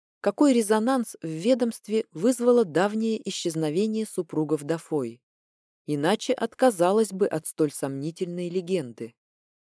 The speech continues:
Но лорд Цесир уже позаботился, чтобы новой ученице не задавали неудобных вопросов. Ректор Академии был извещён,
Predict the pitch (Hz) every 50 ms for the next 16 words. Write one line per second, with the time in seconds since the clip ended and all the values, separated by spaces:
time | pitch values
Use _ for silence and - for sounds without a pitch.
0 | _ _ _ _ - 160 175 180 196 240 277 - - - - _ - - 151 -
1 | - - 160 175 233 - - _ _ _ _ _ - 208 214 277 269 - 262 -
2 | 277 269 262 262 247 185 - 147 139 - - - 143 - - 156 147 180 185 190
3 | 190 165 147 143 - - 160 160 - 214 226 254 294 302 - - - 262 - -
4 | - 196 240 285 254 262 247 196 208 196 165 160 185 214 233 254 247 247 247 240
5 | 220 165 147 151 147 147 160 170 - - 175 180 - - 196 170 139 - - -
6 | - - - _ _ _ _ _ _ _ _ _ _ _ _ - 165 240 302 -
7 | _ - 175 - - 175 165 - 175 160 139 147 185 214 226 247 254 254 247 185
8 | 170 214 233 - - - 190 165 156 151 156 147 - - - 156 170 185 220 240